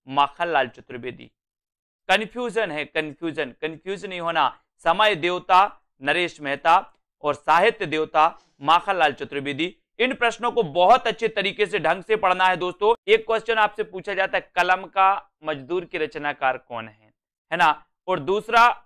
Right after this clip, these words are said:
एक प्रश्न पूछा जाता है, कलम का सिपाही के रचनाकार कौन है। दोनों में कंफ्यूज, कलम का मजदूर और कलम का सिपाही।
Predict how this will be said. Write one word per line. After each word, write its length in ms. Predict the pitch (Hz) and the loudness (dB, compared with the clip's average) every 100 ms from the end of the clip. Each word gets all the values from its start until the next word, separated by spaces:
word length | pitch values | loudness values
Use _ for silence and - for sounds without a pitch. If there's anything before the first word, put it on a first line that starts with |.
| - | -2
एक 240 | 214 220 | -2 0
प्रश्न 280 | 226 220 214 | -6 -6 -8
पूछा 320 | 180 202 - | -12 -8 -2
जाता 280 | 208 196 196 | 0 0 0
है, 160 | 196 - | -4 -2
कलम 320 | 185 185 196 | -2 0 -2
का 200 | - 196 | -4 -4
सिपाही 480 | 185 165 165 165 170 | -4 -6 0 0 0
के 160 | 156 175 | -6 -6
रचनाकार 600 | 151 151 147 147 147 135 | -6 -6 -8 -6 -2 -4
कौन 220 | - 127 | -6 -10
है। 160 | 123 113 | -10 -14
दोनों 360 | 104 151 170 180 | -8 -6 -6 -6
में 120 | 170 | -12
कंफ्यूज, 520 | 127 127 120 _ 120 110 _ _ _ _ _ - | -8 -10 -10 _ -18 -20 _ _ _ _ _ -2
कलम 260 | 170 190 | 0 0
का 160 | 156 180 | 0 0
मजदूर 640 | 151 147 139 165 202 220 _ _ _ - | 0 -4 -6 -4 -4 -6 _ _ _ -10
और 100 | 156 | -6
कलम 320 | 156 156 156 | -2 -2 -4
का 140 | 143 147 | -6 -10
सिपाही। 600 | - 131 127 123 113 | -10 -8 -4 -4 -6